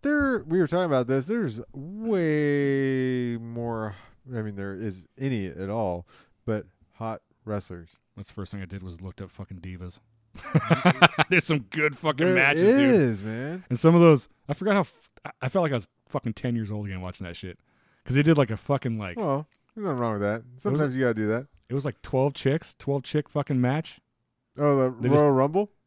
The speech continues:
Speaker 2: S-, I think it was Royal
Speaker 1: Chick
Speaker 2: Rumble.
Speaker 1: Royal Rumble?
Speaker 2: They just beat the fuck out of each other.
Speaker 1: Yeah.
Speaker 2: People were pulling out goddamn folding chairs
Speaker 1: Oh,
Speaker 2: and fucking
Speaker 1: oh, the
Speaker 2: shit out of
Speaker 1: folding
Speaker 2: her.
Speaker 1: chairs,
Speaker 2: Yeah,
Speaker 1: yes!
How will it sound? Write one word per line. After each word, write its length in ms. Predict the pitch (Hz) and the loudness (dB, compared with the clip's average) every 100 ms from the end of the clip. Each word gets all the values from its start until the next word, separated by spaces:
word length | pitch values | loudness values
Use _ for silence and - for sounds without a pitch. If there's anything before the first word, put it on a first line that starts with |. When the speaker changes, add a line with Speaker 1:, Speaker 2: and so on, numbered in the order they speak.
| _ _ _ | _ _ _
Speaker 2:
S-, 180 | - - - | -18 -16 -2
I 80 | 127 | 0
think 160 | 175 | 2
it 40 | 131 | 4
was 180 | 127 | 2
Royal 180 | 110 107 107 | 2 2 4
Speaker 1:
Chick 120 | 180 | 6
Speaker 2:
Rumble. 140 | 156 | 6
Speaker 1:
Royal 160 | 160 160 | 6 8
Rumble? 380 | 156 160 196 214 | 6 4 0 -2
Speaker 2:
They 100 | 117 | -2
just 180 | 117 - | -2 0
beat 160 | 127 127 | 0 0
the 80 | |
fuck 320 | - - 120 131 | -4 0 0 4
out 120 | 127 | 4
of 60 | 127 | 4
each 140 | 127 | 6
other. 220 | 127 131 | 6 6
Speaker 1:
Yeah. 180 | 139 147 | 6 4
Speaker 2:
People 160 | 151 120 | 4 2
were 60 | |
pulling 280 | - 147 131 | 0 2 4
out 160 | 123 98 | 2 0
goddamn 500 | 123 120 127 117 101 _ _ _ _ _ _ _ _ _ _ _ _ - | 0 2 2 0 -2 _ _ _ _ _ _ _ _ _ _ _ _ -20
folding 480 | - 151 139 131 131 | 0 4 6 4 0
chairs 380 | - 143 143 | 4 6 8
Speaker 1:
Oh, 60 | 208 | 8
Speaker 2:
and 100 | 214 | 6
fucking 360 | - 175 - 226 | 2 0 4 6
Speaker 1:
oh, 180 | 254 233 | 8 8
the 60 | |
Speaker 2:
shit 120 | 185 170 | 10 10
out 100 | 160 | 12
of 40 | |
Speaker 1:
folding 120 | 156 156 | 8 6
Speaker 2:
her. 40 | |
Speaker 1:
chairs, 260 | 320 294 208 | 6 8 10
Speaker 2:
Yeah, 120 | 170 165 | 10 12
Speaker 1:
yes! 240 | 330 165 | 12 12